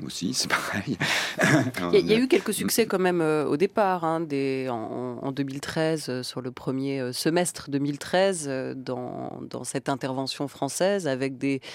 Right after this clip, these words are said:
Speaker 2: des sanctuaires, des bastions, euh, tenus par des djihadistes qui ont été, euh, euh, libérés. Euh, et, mais le problème, c'est quoi ? C'est que les, ces groupes se sont aussi quelque part disséminés, euh, répartis un peu partout dans la région.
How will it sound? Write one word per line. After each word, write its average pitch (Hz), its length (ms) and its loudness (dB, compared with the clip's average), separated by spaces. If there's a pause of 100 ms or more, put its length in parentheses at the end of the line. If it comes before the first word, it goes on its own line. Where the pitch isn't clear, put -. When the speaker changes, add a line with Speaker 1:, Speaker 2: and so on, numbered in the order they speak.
(320)
Speaker 2:
des 139 80 -2
sanctuaires, 143 420 -2
des 139 120 -2
bastions, 156 680 -2
euh, 131 60 -2
tenus 139 280 -4
par 127 120 -4
des 135 140 -2
djihadistes 127 600 -2
qui - 80 -6
ont 127 60 0
été, 131 400 -2
euh, 123 120 -2 (420)
euh, 123 240 -2
libérés. 143 840 0
Euh, - 400 -6
et, - 200 -4
mais 170 240 4
le 185 60 -4
problème, 202 340 0
c'est 175 100 -4
quoi ? 147 240 -2
C'est - 140 -10
que - 140 -14
les, 143 160 4 (380)
ces - 180 2
groupes 180 280 0
se 156 140 -2
sont 156 140 -2
aussi 156 340 0
quelque 160 260 -2
part 175 160 0
disséminés, 175 760 2
euh, 143 160 0
répartis 156 560 -4
un 175 60 2
peu 170 120 -4
partout - 340 -2
dans 180 120 2
la 156 100 0
région. 156 420 -2